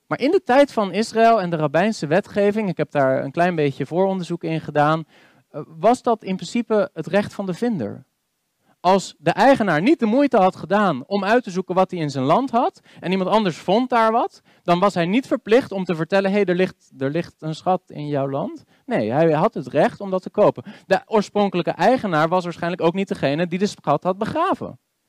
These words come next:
Anders had hij geweten dat die schat er lag. Dus de oorspronkelijke eigenaar van het land had het waarschijnlijk ook gekocht zonder te weten dat er een schat in zat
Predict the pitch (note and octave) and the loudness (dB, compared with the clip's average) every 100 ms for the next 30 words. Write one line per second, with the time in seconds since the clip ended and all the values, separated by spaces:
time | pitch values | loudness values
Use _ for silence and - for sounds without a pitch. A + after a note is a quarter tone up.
0 | _ - E3+ D#3 D3+ F#3 A3 C#4 D4 B3+ | _ -8 -4 -2 0 0 6 6 6 2
1 | G3 D3 - A#2+ B2 G#2+ - - _ _ | -4 -6 -6 -6 -4 -6 -6 -10 _ _
2 | _ _ _ _ _ _ _ _ _ F3 | _ _ _ _ _ _ _ _ _ 2
3 | F#3 B3+ - _ _ _ _ - D#3 D#3+ | 2 2 -6 _ _ _ _ -4 -4 -2
4 | G#3 C4 G#3+ E3 D#3+ F3+ E3 C#3 C3+ A#2+ | -2 0 0 2 2 2 -2 -2 -6 -2
5 | B2 F3 A3 _ E3+ F#3+ D#3+ D#3 D3+ C#3 | 0 0 -4 _ -2 -2 -6 -4 -4 -4
6 | - D3 A#3 - - B2 - - D#3 G#3 | 0 0 0 -4 -4 -4 -4 -6 -2 0
7 | A#3 G3 D3+ C#3 C3+ C3 A#2+ - C#3+ F3 | -2 0 0 0 -4 -6 -10 -2 0 0
8 | G3 F3+ G#3 A#3+ | -2 2 2 0